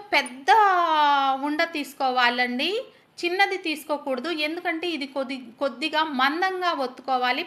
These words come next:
పల్చగా చేసుకోకూడదు. ఇది కాజా అనేది ఎలా ఉండాలంటే పైన క్రిస్పీగా ఉండాలి, లోపల మెత్తగా ఉండాలి.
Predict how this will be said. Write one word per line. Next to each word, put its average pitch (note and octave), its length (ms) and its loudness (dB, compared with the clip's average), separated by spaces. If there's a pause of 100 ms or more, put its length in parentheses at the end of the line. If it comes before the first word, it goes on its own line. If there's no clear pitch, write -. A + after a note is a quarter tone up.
(120)
పల్చగా F4+ 460 0 (140)
చేసుకోకూడదు. C4 680 -4 (720)
ఇది F#4+ 180 2 (220)
కాజా F#4+ 420 4 (140)
అనేది D#4+ 360 -2 (220)
ఎలా D#4+ 180 2 (120)
ఉండాలంటే D4 500 0 (180)
పైన F4 280 0 (160)
క్రిస్పీగా D4+ 560 -2 (100)
ఉండాలి, C#4 360 0 (220)
లోపల F4 480 2 (160)
మెత్తగా D4+ 500 -2 (120)
ఉండాలి. A#3+ 420 0